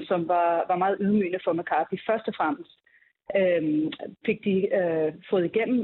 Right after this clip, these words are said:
at ethvert medlem af repræsentanternes hus, repræsentanternes hus kan udløse et valg om formandsposten. Så i overført betydning, så har McCarthy til enhver tid en, en pistol for panden. Øh, hvis han gør noget, som et af medlemmerne ikke bryder sig om, så kan de, øh,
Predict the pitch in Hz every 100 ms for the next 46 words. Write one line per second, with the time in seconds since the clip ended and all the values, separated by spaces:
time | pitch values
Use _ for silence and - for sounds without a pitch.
0 | - 175 - 170 214 208 180 208 202 160
1 | 156 151 156 175 175 180 180 190 _ -
2 | - - 190 - 170 160 170 170 165 202
3 | - - - 208 190 165 - 170 165 -
4 | - - _ 180 196 196 190 165 180 165
5 | 170 156 175 165 - 170 170 165 - -
6 | _ _ - 196 185 190 202 214 180 180
7 | - 190 190 175 185 180 170 165 165 -
8 | 170 185 190 - 175 165 202 - - 180
9 | - 170 156 160 - 170 156 170 - 175
10 | 180 - 143 151 175 - - 165 160 160
11 | 165 - 170 160 175 180 180 175 180 170
12 | 160 160 - - _ _ - 190 185 170
13 | 175 185 160 165 156 156 160 151 208 226
14 | - 185 185 180 175 170 165